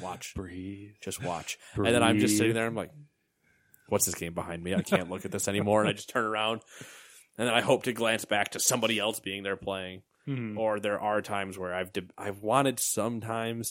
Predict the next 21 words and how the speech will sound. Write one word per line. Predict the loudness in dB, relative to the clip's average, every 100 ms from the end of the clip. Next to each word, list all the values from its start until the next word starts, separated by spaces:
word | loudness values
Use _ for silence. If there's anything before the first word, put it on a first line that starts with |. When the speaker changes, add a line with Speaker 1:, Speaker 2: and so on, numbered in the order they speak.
| -4
Speaker 1:
to, | -2 0
like, | -2 -2
go | 0 2 2
into | 0 -4
certain, | -4 -2 -2 -4 -10 -12 -16 _ _ _ _ _ _ _ _ _ _ _ _ -20 _ _ _ _ _ -14
like, | -14 _ _ 2
go | 4 4
into | 4 2 2
an |
Overwatch | 2 2 4 4 4 0
booth | -2 -2 -2 -6
or | -8
go | -4 -2 -2
into | -6
certain | -4 -4 -6
booth | -6 -6 -8 -12
and | -12 -10
just | -4 -2 -2 -8 -12 _ _ _ _ _ _ _ _ _ _ _ _ _ 0
dominate | 4 6 4 -2 -4 -4
some | -6 -6
kids | -6 -2 0 4